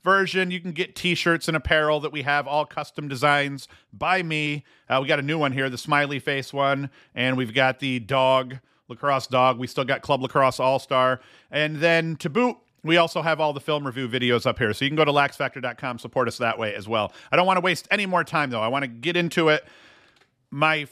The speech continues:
first team that I wanna talk about here is, uh, my number seventeen team, North Carolina. They finished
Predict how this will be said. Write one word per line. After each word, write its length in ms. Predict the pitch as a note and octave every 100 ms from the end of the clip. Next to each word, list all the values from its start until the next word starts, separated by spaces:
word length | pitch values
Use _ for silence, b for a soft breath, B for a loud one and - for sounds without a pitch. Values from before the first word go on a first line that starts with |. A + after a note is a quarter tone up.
| _
first 340 | - B3 - -
team 220 | G#3+ F#3
that 100 | E3+
I 60 | E3
wanna 180 | D#3
talk 240 | C#3+ D#3+ D3
about 220 | C#3+ C#3
here 240 | D3 D3
is, 340 | C3 C#3+ C3 C3
uh, 220 | C#3 C3
my 120 | C3+
number 220 | C#3 D#3+ D3+
seventeen 840 | - E3 D3+ - D#3+ D3+ C#3+ D3
team, 440 | - D3+ C#3 C#3 C3+
North 320 | D#3 E3 -
Carolina. 520 | E3+ D3 C3+ B2+ B2+
They 120 | B2
finished 340 | A#2+ D#3+ D3